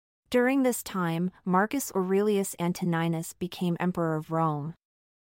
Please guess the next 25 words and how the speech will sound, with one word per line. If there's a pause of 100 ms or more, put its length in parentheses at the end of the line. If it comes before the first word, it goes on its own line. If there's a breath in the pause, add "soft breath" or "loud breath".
(180)
His
reign
marked
a
period
known
as
the
Pax
Romana,
or
Roman
peace, (240 soft breath)
characterized
by
relative
stability
throughout
much
of
Europe. (920)
Under
Marcus
Aurelius'
rule,